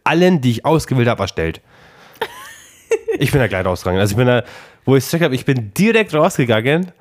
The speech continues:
Speaker 1: Und dann hab ich ja dir den Snap geschickt und dann,
Speaker 2: Ja.
Speaker 1: den hab ich an alle, alle dann geschickt, weil ich wollte eigentlich bloß an dir, meine
Speaker 2: Ja, das
Speaker 1: Schwester.
Speaker 2: hab ich mir schon gedacht.
Speaker 1: Also ich wollte bloß so den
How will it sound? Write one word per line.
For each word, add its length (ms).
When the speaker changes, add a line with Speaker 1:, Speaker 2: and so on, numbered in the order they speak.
Speaker 1:
Und 60
dann 200
hab 140
ich 80
ja 80
dir 140
den 80
Snap 260
geschickt 260
und 60
dann, 120
Speaker 2:
Ja. 120
Speaker 1:
den 180
hab 120
ich 80
an 160
alle, 400
alle 180
dann 140
geschickt, 220
weil 80
ich 100
wollte 220
eigentlich 160
bloß 280
an 520
dir, 220
meine 160
Speaker 2:
Ja, 140
das 160
Speaker 1:
Schwester. 180
Speaker 2:
hab 60
ich 60
mir 60
schon 100
gedacht. 420
Speaker 1:
Also 180
ich 60
wollte 260
bloß 340
so 120
den 560